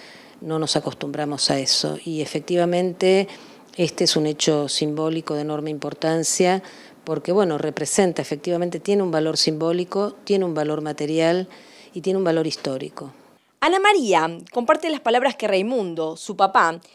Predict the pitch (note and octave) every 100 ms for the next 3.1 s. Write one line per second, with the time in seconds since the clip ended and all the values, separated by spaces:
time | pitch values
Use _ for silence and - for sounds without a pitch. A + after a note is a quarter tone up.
0 | _ G#3 A3 C4 C4+ D#4 B3+ G#3+ A3 G#3
1 | B3+ D4+ D4 - C4 F3+ F3 G3+ A3 A#3
2 | B3 C#4+ A3 G#3 G#3+ A3+ G#3 - D#3 B2+